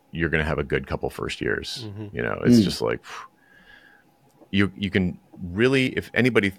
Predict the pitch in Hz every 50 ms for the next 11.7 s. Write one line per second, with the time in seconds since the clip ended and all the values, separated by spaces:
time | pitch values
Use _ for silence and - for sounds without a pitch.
0 | - - 82 76 67 - 73 71 73 82 76 78 76 71 - 76 - 69 73 73
1 | - - 73 67 64 - - - 87 76 76 78 73 67 69 69 67 - 76 76
2 | 71 69 69 - - 71 69 69 69 67 64 - - - 65 67 - - 64 65
3 | - - - 67 65 67 71 69 67 69 64 62 71 65 - - _ - - -
4 | - - 82 - 104 127 - - 151 - - - 117 117 104 107 98 90 - -
5 | - - - 98 95 85 78 71 65 67 69 69 - 76 69 65 - 92 98 98
6 | - 80 71 69 67 - - - - _ _ _ _ _ _ _ _ _ _ _
7 | _ - - 87 - - - - 101 104 95 82 71 71 - - - - 85 73
8 | 80 80 76 69 - 69 - - - 85 76 69 64 62 62 69 - - - 78
9 | 80 87 - 58 69 78 78 80 - - 73 - - - 78 - - 98 - 107
10 | 104 107 110 117 120 120 117 - - - _ _ _ _ _ _ _ _ _ _
11 | _ _ _ - 107 110 98 101 92 82 73 78 76